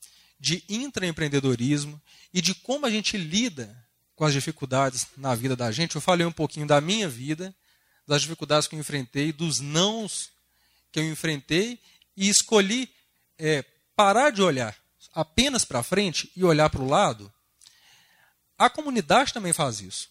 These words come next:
Eles poderiam, muitas vezes, a comunidade não sabe nem a qual regional eles pertencem. É tanta humildade que não sabe nem assim, pra quem que eu ligo pra pedir. Eu já fui em alguns lugares que as pessoas,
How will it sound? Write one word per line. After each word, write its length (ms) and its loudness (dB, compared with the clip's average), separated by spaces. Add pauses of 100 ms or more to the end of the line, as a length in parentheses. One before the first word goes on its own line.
(600)
Eles 140 0
poderiam, 640 2
muitas 380 -4
vezes, 260 2
a 60 -2
comunidade 460 -2
não 100 -8
sabe 340 0
nem 340 -6 (140)
a 120 -8
qual 340 2
regional 720 0
eles 160 -4
pertencem. 580 -8 (380)
É 80 -2
tanta 460 -6
humildade 640 -4 (340)
que 80 0
não 120 2
sabe 260 0
nem 160 -4
assim, 160 0
pra 140 -2
quem 160 -16
que 80 -10
eu 80 -2
ligo 320 -2
pra 120 -2
pedir. 400 -6 (220)
Eu 100 2
já 140 6
fui 200 -4
em 20 -10
alguns 260 -4
lugares 380 -2
que 60 -4
as 60 -2
pessoas, 460 -4